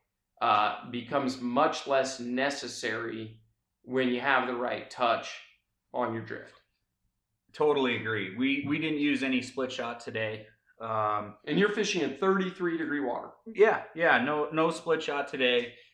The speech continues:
Speaker 2: And I would say trout fishing over the course of the season, there's only gonna be a handful of days I might put split shot on. Um, and those are probably gonna be windy days, um, because we have such a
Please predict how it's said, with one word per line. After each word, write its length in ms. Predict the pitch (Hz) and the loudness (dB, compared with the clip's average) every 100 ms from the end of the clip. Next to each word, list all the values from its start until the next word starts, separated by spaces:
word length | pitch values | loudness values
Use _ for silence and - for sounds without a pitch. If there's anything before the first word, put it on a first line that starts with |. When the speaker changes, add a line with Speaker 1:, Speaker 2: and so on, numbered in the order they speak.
| _ | _
Speaker 2:
And 140 | 127 139 | 4 6
I 100 | 190 | 6
would 160 | 139 | 2
say 720 | - 147 139 135 127 117 117 - - _ | -4 0 2 4 2 -2 -10 -20 -20 _
trout 540 | - 131 143 214 - | -6 0 2 0 -2
fishing 420 | 139 117 - 123 123 | -2 -2 -2 -4 0
over 220 | 147 135 | 0 0
the 80 | 110 | -2
course 340 | 143 135 131 | -2 -2 -2
of 80 | 117 | -8
the 80 | 104 | -8
season, 480 | - 160 180 120 | -6 -6 -6 -4
there's 200 | 120 131 | -2 -2
only 200 | 127 123 | -2 -4
gonna 160 | 117 117 | -2 -4
be 120 | 113 | -2
a 100 | 104 | -4
handful 480 | 123 117 113 117 110 | -4 -6 -6 -6 -6
of 60 | 104 | -4
days 260 | 113 110 | -4 -4
I 60 | 107 | -6
might 260 | 107 98 - | -6 -8 -10
put 200 | 98 - | -14 -16
split 280 | - - | -10 -8
shot 240 | - 90 90 | -8 -10 -12
on. 220 | 90 90 - - _ | -14 -18 -20 -20 _
Um, 220 | 117 113 113 | -4 -2 2
and 100 | 127 | 2
those 120 | 127 | 0
are 40 | |
probably 300 | - 139 131 | 2 2 4
gonna 180 | 127 113 | 2 -4
be 180 | 107 98 | -6 -4
windy 320 | 123 147 120 | -4 -2 -2
days, 460 | 98 95 98 98 - _ _ _ | -4 -6 -8 -14 -18 _ _ _
um, 440 | - 110 107 104 95 - 123 | -4 0 0 -2 -6 -12 -8
because 280 | 123 120 | -2 -2
we 60 | 120 | 0
have 160 | 113 - | -2 -2
such 220 | 123 113 | -4 -4
a 120 | 107 | -8